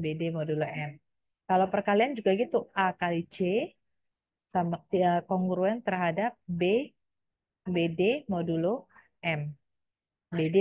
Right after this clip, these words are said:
itu berarti B kali D. Kita di matematik kalau udah pasti udah paham ya, kalau A C artinya A kali C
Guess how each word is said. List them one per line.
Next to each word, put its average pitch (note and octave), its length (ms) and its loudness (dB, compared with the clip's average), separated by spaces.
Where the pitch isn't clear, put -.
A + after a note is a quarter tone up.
itu A#3 80 0
berarti A3+ 180 0
B F#3 100 0
kali F3 160 -2
D. - 20 0
Kita G3+ 160 -2
di B3+ 160 0
matematik G#3 560 -2
kalau F#3+ 560 -2
udah F3+ 240 -4
pasti F#3+ 320 -4
udah F#3+ 240 0
paham G#3 320 -2
ya, E3+ 160 -2
kalau F3 320 -4
A F3+ 160 -2
C - 160 -8
artinya G#3+ 480 -2
A G3+ 160 -6
kali G#3 240 -6
C - 80 -20